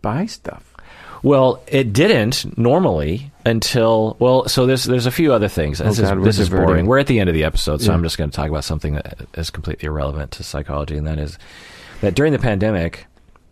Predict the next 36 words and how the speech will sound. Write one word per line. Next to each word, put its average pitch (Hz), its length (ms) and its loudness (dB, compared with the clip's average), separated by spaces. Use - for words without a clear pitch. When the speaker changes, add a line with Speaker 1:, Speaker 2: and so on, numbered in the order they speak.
Speaker 2:
I 101 140 2
found 120 420 0
that 95 360 -2
I 104 100 0
had 117 160 0
an 107 160 -2
itch - 320 -2
to 104 120 0
just 92 320 -4
buy 107 360 -2
things - 640 -8
because - 800 -4
it, - 280 -4
I 110 60 0
was 107 140 0
so 117 100 0
bored. 98 640 -4
Speaker 1:
Uh-huh. 123 260 2
Speaker 2:
You 107 80 0
know, 107 60 0
remember 120 300 0
in 110 80 0
the 95 100 -2
thick - 340 -2
of 110 60 0
the 95 100 2
pandemic, 95 460 -2
it 98 60 -2
was 90 140 0
just 98 180 -4
like 92 320 -4
every 113 480 -2
day 107 320 0
was 82 220 0
the 78 100 -2
same. 107 560 -6